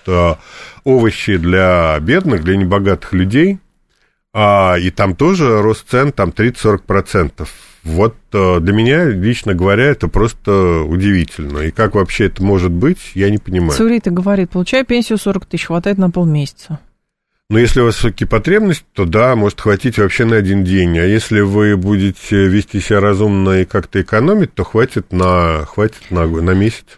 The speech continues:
Speaker 2: Ам, что происходит с зарплатами курьеров?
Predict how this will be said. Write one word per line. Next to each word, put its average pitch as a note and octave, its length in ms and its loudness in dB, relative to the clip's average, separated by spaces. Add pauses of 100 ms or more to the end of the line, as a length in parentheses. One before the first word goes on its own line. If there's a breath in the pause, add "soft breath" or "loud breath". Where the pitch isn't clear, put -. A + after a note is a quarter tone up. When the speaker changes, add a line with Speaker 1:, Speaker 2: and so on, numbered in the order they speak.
(140)
Speaker 2:
Ам, F#3+ 580 2 (460 loud breath)
что G#3+ 280 -2
происходит G#3+ 420 0
с D#3+ 60 -2
зарплатами E3 760 0 (120)
курьеров? - 640 -10